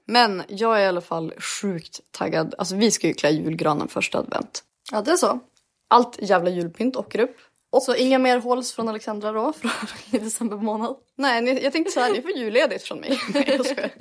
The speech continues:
Speaker 1: Skoja! I'm the queen of halls. Nej, nej men, ehm,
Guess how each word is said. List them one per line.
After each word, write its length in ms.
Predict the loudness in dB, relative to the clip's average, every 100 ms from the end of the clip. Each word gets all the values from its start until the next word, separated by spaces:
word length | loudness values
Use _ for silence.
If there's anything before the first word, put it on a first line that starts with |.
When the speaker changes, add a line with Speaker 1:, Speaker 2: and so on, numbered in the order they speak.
| -4 -4 -6 -8
Speaker 1:
Skoja! 920 | -8 -4 0 0 2 0 0 0 0 -2 -6 -6 -6
I'm 200 | -4 -4
the 80 | -6
queen 260 | -4 -2 -2
of 200 | -2 0
halls. 680 | 0 2 2 2 0 -2 -4 -10 -8 -10 -4
Nej, 280 | -2 -2 -6 -20 -8
nej 200 | 2 2
men, 400 | 4 2 0 0
ehm, 840 | -2 -2 -2 -4 -6 -8 -10 -10